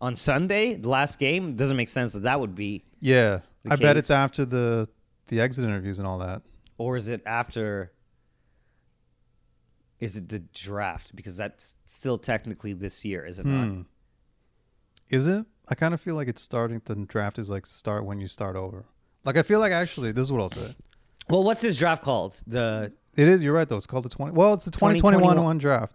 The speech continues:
Speaker 1: Twenty,
Speaker 2: Twenty twenty-one draft.
Speaker 1: so if your contract is until twenty twenty, tw-, the end of twenty-one.
Speaker 2: But it's kinda fucked, though, 'cause the N B A, like, seasons cross over years, right? Like, it's a,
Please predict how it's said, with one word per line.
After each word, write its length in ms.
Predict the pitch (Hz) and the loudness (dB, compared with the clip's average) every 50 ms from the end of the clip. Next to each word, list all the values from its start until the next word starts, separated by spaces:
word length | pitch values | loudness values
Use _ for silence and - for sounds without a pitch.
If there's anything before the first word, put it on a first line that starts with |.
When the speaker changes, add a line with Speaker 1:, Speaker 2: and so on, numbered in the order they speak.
| _ - | _ -2
Speaker 1:
Twenty, 40 | |
Speaker 2:
Twenty 200 | - 165 160 165 | 0 2 4 4
twenty-one 320 | 165 175 170 151 147 143 127 | 4 4 4 2 0 0 0
draft. 180 | 127 123 110 | 0 0 2
Speaker 1:
so 120 | - 190 170 | 4 4 2
if 120 | 156 - | 4 2
your 120 | 196 190 180 | 2 0 2
contract 520 | - 190 190 180 170 - 170 147 143 - | 2 2 2 2 2 2 2 0 0 0
is 180 | 131 120 120 120 | -2 -2 0 0
until 420 | 123 123 - - 127 117 113 107 | 0 0 0 0 0 2 0 0
twenty 260 | - - 131 120 113 | -2 -2 -2 -2 -2
twenty, 260 | 110 - 127 123 113 - - 101 | -2 -2 -4 -4 -4 -6 -10 -10
tw-, 320 | - - - 143 113 117 123 | -6 -4 -4 -4 -4 -2 -2
the 120 | 139 135 | 0 0
end 140 | 139 147 135 | 2 0 0
of 60 | 117 | -2
twenty-one. 640 | - - 147 123 110 110 127 139 113 101 95 113 - _ _ _ _ _ - _ _ _ _ _ - | -2 -2 -2 -2 -2 -2 -2 -2 -2 -4 -6 -10 -14 _ _ _ _ _ -20 _ _ _ _ _ -2
Speaker 2:
But 120 | 135 135 139 | 0 2 2
it's 120 | 139 - | 2 2
kinda 200 | - 170 170 156 | 0 0 0 0
fucked, 300 | 131 - - 160 156 - | 0 0 -2 -2 -2 0
though, 140 | - 120 113 | -2 -4 -2
'cause 160 | 110 117 104 107 | -2 -4 -4 -2
the 100 | 113 120 | -2 -2
N 140 | 120 120 120 | -2 -2 -2
B 180 | 117 117 117 | 0 2 2
A, 300 | 113 110 110 110 107 101 - _ _ _ _ _ _ _ _ _ _ _ _ - | 2 2 2 0 0 -4 -6 _ _ _ _ _ _ _ _ _ _ _ _ -2
like, 180 | 120 107 107 101 | -2 -2 -2 -2
seasons 400 | - - 127 117 107 110 101 - | -4 -6 -4 -4 -2 -4 -6 -6
cross 340 | - - 113 104 104 98 - | -6 -4 -2 -2 -2 -2 -2
over 200 | 113 101 95 95 | -4 -4 -4 -4
years, 320 | 95 104 107 95 87 87 | -4 -4 -4 -4 -6 -8
right? 240 | 98 101 98 107 113 _ _ - | -8 -8 -8 -8 -10 _ _ -16
Like, 100 | 117 101 | -14 -12
it's 100 | 107 98 | -10 -10
a, 80 | 107 | -12